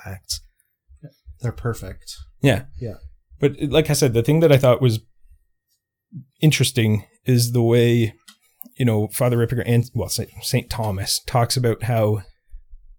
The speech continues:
Speaker 1: you know, the fine arts, arts, but particularly music, it, it's something that enters our imagination. And so in that sense, we can, we can actually, you know, derive pleasure from that, some sort of delight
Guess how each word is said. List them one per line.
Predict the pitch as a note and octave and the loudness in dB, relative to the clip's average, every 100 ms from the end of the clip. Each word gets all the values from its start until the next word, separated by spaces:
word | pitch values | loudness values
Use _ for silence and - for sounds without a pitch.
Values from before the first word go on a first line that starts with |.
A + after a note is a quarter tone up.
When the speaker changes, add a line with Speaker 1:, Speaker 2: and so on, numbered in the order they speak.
| - | -10
Speaker 1:
you | B2 B2 | 0 0
know, | G#2+ | 0
the | G#2 | -4
fine | - A#2+ A#2+ | -2 2 4
arts, | A2+ A#2 - - _ _ - | 2 0 -4 -8 _ _ -6
arts, | A2+ G#2+ - | -4 -2 -4
but | - A2 _ | -4 -4 _
particularly | - D3 A3+ C4 A#3 B2 | -4 -4 -4 0 4 4
music, | A2 A2 C3 G2+ - - - - _ _ - | 4 4 2 0 -6 -18 -20 -20 _ _ -4
it, | C3 B2+ | -2 0
it's | B2 | 0
something | D3 D#3 C#3+ | 0 0 2
that | A#2+ - | 0 0
enters | A2+ A#2 A2+ G#2+ | 0 0 0 -2
our | G2+ | -2
imagination. | G2+ G2+ G2+ G2+ G#2 G#2+ - F#2 - _ _ _ - | -4 -4 -4 -4 -4 -4 -6 -8 -12 _ _ _ -4
And | A2+ A2 | -2 0
so | A#2+ A2 G#2+ - _ _ - | 0 0 -2 -6 _ _ -4
in | A2+ | 0
that | A#2+ - - | 2 0 -2
sense, | G#2+ G2+ - | -2 -4 -4
we | A#2 | -6
can, | A2+ G#2+ | -4 -4
we | A#2 | -4
can | A#2 | -2
actually, | A#2 - A2 - _ _ _ - | -2 -2 -4 -8 _ _ _ -6
you | G#2+ | -4
know, | F#2+ G2+ | -4 -8
derive | B2 G#2+ G#2 A2 - | -6 -2 -2 -4 -8
pleasure | A2+ G#2+ G2 | -4 -4 -6
from | - F#2+ | -10 -10
that, | F2+ - _ - | -12 -16 _ -8
some | A#2 A2 | -6 -2
sort | A2+ | -2
of | G#2 | -4
delight | G2 F#2 G2 | -6 -6 -8